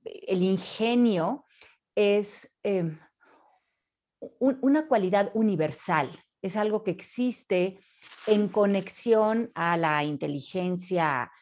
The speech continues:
eh, colectiva, a la inspiración,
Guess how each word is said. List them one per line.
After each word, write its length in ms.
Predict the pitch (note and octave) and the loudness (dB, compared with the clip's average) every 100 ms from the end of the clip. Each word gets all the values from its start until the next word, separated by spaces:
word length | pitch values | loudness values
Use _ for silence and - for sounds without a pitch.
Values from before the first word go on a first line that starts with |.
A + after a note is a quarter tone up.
| _ _ - | _ _ -2
eh, 580 | E3 C3+ C3+ G2+ G2+ - - _ - | 0 2 0 -2 -8 -12 -18 _ -4
colectiva, 1000 | F3 D#3 D#3 - A#3+ A3+ G#3 F#3+ F3 E3 | 2 2 0 0 0 4 4 4 4 0
a 60 | D#3 | -4
la 100 | D#3 | -4
inspiración, 1200 | D#3 - E3 D#3+ D#3 - G#3+ G3 F#3 F3+ E3+ | -4 -6 -4 -4 -4 0 2 4 0 -2 -4